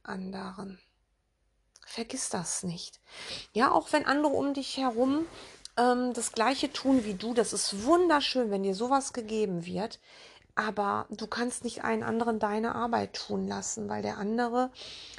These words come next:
ist nur ein Aspekt deines Geistes. Du bist für die ganze Arbeit verantwortlich, du allein.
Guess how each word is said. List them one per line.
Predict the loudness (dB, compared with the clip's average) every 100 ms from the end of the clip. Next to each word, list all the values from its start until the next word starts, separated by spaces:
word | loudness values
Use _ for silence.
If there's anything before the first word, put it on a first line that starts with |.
| -18 -10
ist | -6
nur | 0 2
ein | 2 -2 -6 _
Aspekt | -8 -4 -6 -2 -4 -4 _
deines | 0 0 0 -2 -4
Geistes. | -2 -2 -2 -4 -6 -6 -10 -18 -18 -18 -20 -20 -20 -14
Du | 0 4 4
bist | 2 -2 -4
für | -8
die | -8
ganze | -2 0 0 -2 -2
Arbeit | 0 2 2 0
verantwortlich, | -6 -6 -6 -6 -6 -8 -8 -4 -6 -6 -16
du | 0 6
allein. | 6 6 4 2 0